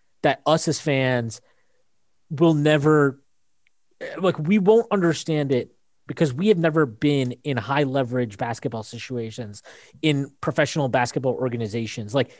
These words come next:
is there some benefit to him being a, a short, you know, like, short leashed hard ass with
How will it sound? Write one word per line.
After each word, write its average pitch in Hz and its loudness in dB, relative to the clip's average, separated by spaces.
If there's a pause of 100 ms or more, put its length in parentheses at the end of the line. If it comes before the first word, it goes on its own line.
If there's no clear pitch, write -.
(420)
is 214 4
there 233 8
some 214 2
benefit 202 4 (360)
to 160 -2
him 175 4
being 160 0 (180)
a, 139 4 (100)
a 139 2
short, 156 0 (160)
you 156 -4
know, 117 -2
like, 113 -4 (240)
short - 2
leashed 165 0
hard 147 2
ass 147 2
with 147 0